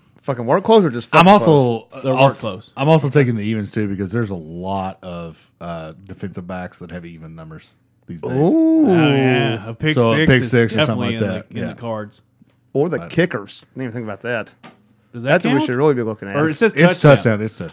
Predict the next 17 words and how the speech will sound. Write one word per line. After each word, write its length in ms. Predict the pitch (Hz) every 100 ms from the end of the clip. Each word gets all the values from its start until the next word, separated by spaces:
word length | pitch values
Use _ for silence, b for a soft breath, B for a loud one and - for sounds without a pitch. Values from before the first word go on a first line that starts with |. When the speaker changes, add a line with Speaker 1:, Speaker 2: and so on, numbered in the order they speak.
| 160
Speaker 1:
Oh, 40 |
you're 140 | 175 151
right. 120 | 123
Speaker 2:
It's 80 | 123
Speaker 1:
You 60 |
did 100 | 131
Speaker 2:
touchdown. 80 | 113
Speaker 1:
say 60 | 117
Speaker 2:
Yeah, 160 | 107
Speaker 1:
touchdown. 180 | 98 95
Speaker 3:
Fake 160 | 135 135
Speaker 2:
touchdown. 140 | 151
Speaker 3:
punt 220 | 175 214 - -
or 120 | 123
fake, 340 | - 151 147
uh, 160 | 139 135
kick? 340 | 135 180 190